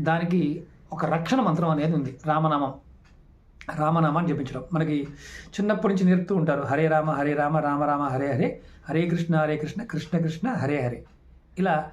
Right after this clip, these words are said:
ఈ రామనామాన్ని చేయొచ్చు, అలాగే కృష్ణనామం చేయవచ్చు. కానీ రక్షణ కోసం రామనామాన్ని చేయడం వల్ల మీకు అత్యంత ఉపయోగకరంగా ఉంటుంది.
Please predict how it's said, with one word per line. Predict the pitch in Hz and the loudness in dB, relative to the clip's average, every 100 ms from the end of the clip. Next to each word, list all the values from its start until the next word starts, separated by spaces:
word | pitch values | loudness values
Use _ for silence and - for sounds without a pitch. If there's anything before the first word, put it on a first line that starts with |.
| - - - 180 | -18 -20 -8 0
ఈ | 175 | 2
రామనామాన్ని | 151 160 190 185 170 165 160 | 4 2 2 4 4 4 2
చేయొచ్చు, | 131 127 - - | -2 -4 -10 -2
అలాగే | 165 180 | 0 0
కృష్ణనామం | 170 175 208 190 175 175 151 | -2 -2 0 2 2 2 0
చేయవచ్చు. | 131 - | -2 -4
కానీ | 156 175 165 160 - - - - - | -2 0 2 0 -2 -10 -20 -16 -2
రక్షణ | 175 - 269 | -2 0 2
కోసం | 214 180 185 | 4 4 4
రామనామాన్ని | 147 147 175 170 156 160 | 2 2 2 2 0 0
చేయడం | 151 139 | -2 -2
వల్ల | 135 156 175 - - - - 143 | 0 -2 -4 -16 -20 -20 -14 -8
మీకు | 131 135 127 - - - | -6 -4 -6 -8 -16 -12
అత్యంత | - 165 160 | -4 -2 0
ఉపయోగకరంగా | 165 165 160 170 | 0 0 2 2
ఉంటుంది. | 170 165 185 233 | 0 2 0 0